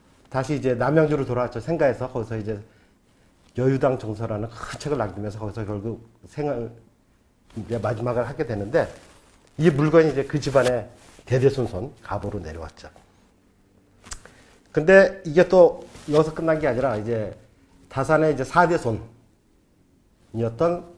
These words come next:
분이 육이오 때 이 가보를 잃어버리게 됩니다. 이게 단순히 잃어버린 게 아니고 이제 수원에 살았는데, 아니, 그때 안양에 살았다고 그래요.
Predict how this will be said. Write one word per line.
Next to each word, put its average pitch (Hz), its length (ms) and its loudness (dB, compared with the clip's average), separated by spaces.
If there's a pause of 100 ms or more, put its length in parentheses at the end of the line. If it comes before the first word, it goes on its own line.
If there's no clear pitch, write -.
(160)
분이 165 380 -4 (240)
육이오 175 420 4
때 - 180 -8 (840)
이 147 260 2
가보를 135 540 0 (340)
잃어버리게 131 400 4
됩니다. 87 380 -14 (1040)
이게 123 100 -4
단순히 160 380 0
잃어버린 156 340 4
게 143 80 2
아니고 143 220 0
이제 135 180 0
수원에 196 360 6
살았는데, 101 840 -4 (160)
아니, 113 160 -6
그때 143 160 -2
안양에 165 360 4
살았다고 127 380 -2
그래요. 120 220 -6